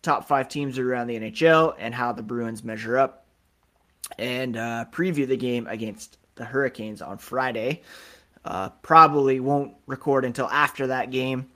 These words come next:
uh, because there's no games on the weekend either. Uh, so to keep it fresh for you all. Hope you have a good last day of work before the long weekend.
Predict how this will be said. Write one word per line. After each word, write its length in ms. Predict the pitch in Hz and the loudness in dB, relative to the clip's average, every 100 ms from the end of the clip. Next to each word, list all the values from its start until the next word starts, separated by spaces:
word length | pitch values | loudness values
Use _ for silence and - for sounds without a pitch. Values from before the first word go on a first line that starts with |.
| _ _ _ _ _ _ - | _ _ _ _ _ _ -12
uh, 360 | 117 113 117 | -6 -4 -6
because 440 | 110 - - 131 120 | -8 -12 -8 -6 -6
there's 160 | 117 | -6
no 160 | 120 123 | -4 -4
games 260 | 117 117 113 | -4 -6 -6
on 80 | |
the 80 | 107 | -8
weekend 380 | 113 123 113 110 | -6 -6 -6 -4
either. 340 | 123 135 147 170 _ - | -2 -2 -4 -6 _ -18
Uh, 200 | 107 104 | -14 -14
so 160 | - | -12
to 100 | 110 | -14
keep 260 | - 120 - | -10 -12 -6
it 220 | 107 - _ | -8 -8 _
fresh 520 | - 113 101 85 - - | -8 -4 -2 -4 -10 -14
for 300 | - 113 101 | -8 -4 -4
you 180 | 101 | -4
all. 300 | 101 87 85 - - - - - _ _ _ _ _ _ _ _ _ _ _ _ - | -4 -4 -6 -14 -20 -20 -20 -20 _ _ _ _ _ _ _ _ _ _ _ _ 0
Hope 180 | 175 170 | 6 12
you 80 | |
have 120 | 170 156 | 12 10
a 60 | |
good 260 | 151 175 170 | 10 10 10
last 400 | 135 165 165 - | 8 6 6 6
day 120 | 165 | 8
of 100 | 151 | 8
work 320 | 156 185 185 | 8 8 6
before 280 | - 143 170 | 2 4 6
the 80 | 156 | 6
long 260 | 160 160 160 | 6 6 6
weekend. 520 | 160 160 165 165 170 | 4 4 2 2 0